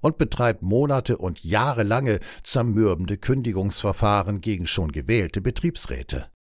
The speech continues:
Regierung und Justiz schauen zu, obwohl die Be- und Verhinderung von Betriebsräten nach Paragraph einhundertneunzehn Betriebsverfassungsgesetz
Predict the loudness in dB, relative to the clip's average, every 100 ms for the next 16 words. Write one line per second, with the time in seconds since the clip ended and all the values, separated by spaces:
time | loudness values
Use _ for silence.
0 | _ _ _ _ 4 4 6 4 4 2
1 | 0 2 2 2 0 -2 4 4 4 2
2 | 2 2 2 0 -4 -4 -2 -2 -4 -2
3 | 0 0 -2 -8 -2 0 2 4 4 2
4 | 0 -2 -2 -4 -4 -4 -2 -2 -2 -2
5 | -2 0 -2 -2 0 2 2 0 -4 0
6 | 0 -2 -6 -4 -2 -4 -4 -4 -4 -2
7 | -4 -4 -8 -6 -6 -4 -2 -2 0 -2
8 | -2 -4 -2 -2 -4